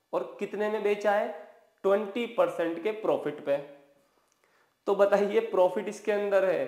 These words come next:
तो सीधी सी बात है, हमें ज़्यादा मिलेगा। चालीस का अगर माल जा रहा है तो चालीस तो वापस नहीं मिलेंगे, ज़्यादा मिलेंगे।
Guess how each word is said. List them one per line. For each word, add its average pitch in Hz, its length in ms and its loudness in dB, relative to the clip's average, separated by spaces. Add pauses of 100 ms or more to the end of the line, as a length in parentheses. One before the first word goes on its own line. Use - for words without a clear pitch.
तो - 160 -12
सीधी 185 260 -8
सी 196 160 -6
बात 170 320 4
है, 190 80 2
हमें 185 320 0
ज़्यादा 151 300 2
मिलेगा। 170 440 -2 (360)
चालीस 175 360 2
का 180 140 2
अगर 180 200 0
माल 160 300 2
जा 175 160 4
रहा 160 140 4
है 170 200 0
तो 175 100 -6
चालीस 151 380 -4
तो 180 80 -2
वापस 180 280 0
नहीं 214 140 -4
मिलेंगे, 180 360 -2
ज़्यादा 143 360 0
मिलेंगे। 151 480 -4